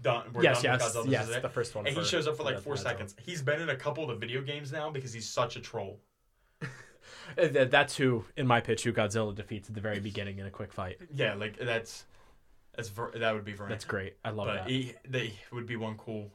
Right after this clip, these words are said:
Speaker 1: Uh, I think I've mentioned everybody I want to mention.
Speaker 2: Yeah.
Speaker 1: I said Gigan. Uh, Megalon was my first pitch. And,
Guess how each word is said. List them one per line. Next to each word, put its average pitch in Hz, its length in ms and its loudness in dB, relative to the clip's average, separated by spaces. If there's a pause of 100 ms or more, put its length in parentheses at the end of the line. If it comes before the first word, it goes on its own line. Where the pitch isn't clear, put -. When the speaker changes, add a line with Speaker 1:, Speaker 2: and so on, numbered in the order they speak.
Speaker 1:
Uh, 107 200 0 (120)
I 123 40 -8
think 170 180 -6
I've 139 240 -6
mentioned 147 260 -8
everybody 147 220 -6
I - 40 -6
want 143 120 -8
to 139 60 -12
mention. 143 320 -10 (1000)
Speaker 2:
Yeah. 104 160 -8
Speaker 1:
I 123 40 -4
said 127 220 -2
Gigan. 120 600 -2 (800)
Uh, 110 140 0
Megalon 131 340 0
was 131 100 -6
my 135 100 -2
first 131 300 -2
pitch. - 380 -6 (1900)
And, 143 160 0